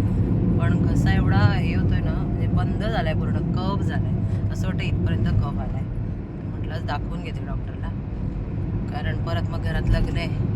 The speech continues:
तर फिट राहायचं आहे, मस्त मस्त साड्या नेसल्या आहेत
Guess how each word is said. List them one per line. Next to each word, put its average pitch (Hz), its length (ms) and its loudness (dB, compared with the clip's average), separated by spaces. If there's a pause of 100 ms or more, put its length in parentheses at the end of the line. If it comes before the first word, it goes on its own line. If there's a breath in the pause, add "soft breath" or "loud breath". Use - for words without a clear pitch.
(1000)
तर - 320 2
फिट 185 200 0
राहायचं 170 320 0
आहे, 151 140 0 (500)
मस्त - 200 0
मस्त - 220 2
साड्या 151 300 2
नेसल्या - 300 6
आहेत - 160 4